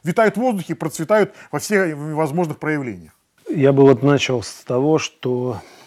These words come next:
Speaker 2: э, сказал Александр, более широко поставив проблему про некое агрессивное меньшинство. На самом деле тут немножко не так, э, ведь определенное меньшинство было, грубо говоря, и при царе, и при,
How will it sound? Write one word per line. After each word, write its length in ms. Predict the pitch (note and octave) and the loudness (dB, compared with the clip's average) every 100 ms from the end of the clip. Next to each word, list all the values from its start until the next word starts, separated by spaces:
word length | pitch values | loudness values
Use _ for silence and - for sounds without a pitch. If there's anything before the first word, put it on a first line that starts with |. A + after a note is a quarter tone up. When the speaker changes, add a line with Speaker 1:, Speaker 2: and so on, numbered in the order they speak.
| - - | -20 -18
Speaker 2:
э, 340 | B2 A2 A2 A2 | -14 -12 -12 -12
сказал 440 | - A#2+ A#2+ A2+ | -10 -8 -6 -6
Александр, 480 | A2 A2 - E3+ B2+ | -10 -10 -8 -6 -6
более 400 | G2+ A2 G#2+ G#2+ | -8 -8 -8 -10
широко 400 | - A2+ - A2+ | -10 -10 -8 -10
поставив 500 | A2 G#2+ - G#2 G#2 | -10 -16 -14 -16 -14
проблему 600 | - A2+ C3 E3 D3 A2 | -12 -8 -6 -4 -6 -10
про 360 | G#2+ A2 G#2+ G#2 | -12 -12 -10 -10
некое 360 | A2+ B2+ A2+ | -10 -10 -10
агрессивное 560 | G#2+ A2 G#2+ C3 B2 A2+ | -8 -8 -6 -6 -6 -8
меньшинство. 640 | A2+ A2 A#2+ G#2+ A#2+ G2+ - _ _ _ _ _ - - - _ _ _ F#3 | -10 -10 -12 -10 -10 -12 -14 _ _ _ _ _ -20 -20 -20 _ _ _ -10
На 100 | B2 | -8
самом 300 | - F3+ E3 | -2 -2 0
деле 200 | D#3+ D#3 | 0 -2
тут 180 | D3 C3 | -4 -4
немножко 420 | C3+ D3 C3+ - | -4 -2 -2 -4
не 100 | C3 | -4
так, 360 | C3 F3+ - - - _ _ D3 | 0 0 0 -2 -20 _ _ -10
э, 600 | A#2+ A#2 A2+ A2+ A2 B2 _ | -6 -6 -6 -6 -8 -10 _
ведь 260 | B2+ A#2 - _ - | -10 -10 -12 _ -20
определенное 680 | G#2+ B2+ A#2+ D#3 E3+ C#3 B2 | -6 -2 2 2 2 0 -2
меньшинство 640 | B2+ - B2 A2 - E3+ | -4 -4 -8 -8 -4 -2
было, 300 | B2+ D3 C#3 | 2 2 2
грубо 300 | A#2 C3+ A#2 | 2 0 -2
говоря, 380 | A2 A2+ A#2 A2+ | -4 -4 -2 -4
и 40 | |
при 160 | G2+ A2 | -4 -8
царе, 760 | - A2+ A2 C#3 E3+ D3+ A2 G#2+ | -8 -6 -4 -2 -2 -2 -6 -8
и 60 | |
при, 720 | G2+ A2 G#2+ G#2+ G#2+ G#2 G2+ | -10 -10 -8 -10 -12 -12 -14